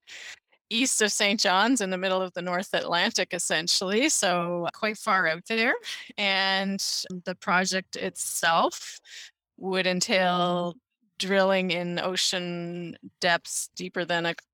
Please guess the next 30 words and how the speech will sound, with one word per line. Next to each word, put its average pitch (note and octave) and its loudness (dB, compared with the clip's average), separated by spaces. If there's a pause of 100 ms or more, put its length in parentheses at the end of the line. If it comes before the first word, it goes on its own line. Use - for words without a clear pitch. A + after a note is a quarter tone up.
(140)
kilometer, F3+ 0 (240)
and F3 2
several G#3+ -2
wells F3+ 0
would D3+ -10
happen E3 -2
if, - -4
if - -8
the E3+ -10
project D#3+ -2
went D#3 -6
ahead. D#3 0
So D#3 -4
it - -4
would E3+ -6
be, D#3+ -4 (560)
I E3+ -2
think, G3 0
up F3+ 0
to - -6
t-, - -6
forty F3 -6
wells E3+ -2
or E3 -6
so D#3 -2
would E3 -8
be D3 -10
drilled G3+ 2 (320)
over E3 0 (180)
decades. E3+ -2